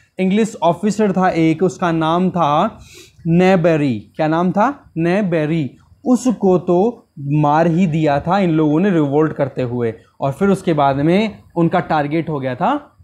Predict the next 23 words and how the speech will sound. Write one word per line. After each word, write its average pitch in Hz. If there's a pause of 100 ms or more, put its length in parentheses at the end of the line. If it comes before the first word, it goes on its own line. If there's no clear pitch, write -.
(100)
दिल्ली 147
की 139
तरफ 185 (340)
जाना, 127 (200)
ठीक 185
है। 262 (300)
तो -
ऐसे 185
करके 190
नसीराबाद 160
रिवोल्ट 147 (380)
अपनी 165
त-, 175
अपने 165
तरीके 147
से 131
आगे 143 (260)
बढ़ता 123
है। 107 (1800)
नेक्स्ट 180
है 214 (180)
नीमच 170
रिवोल्ट। 120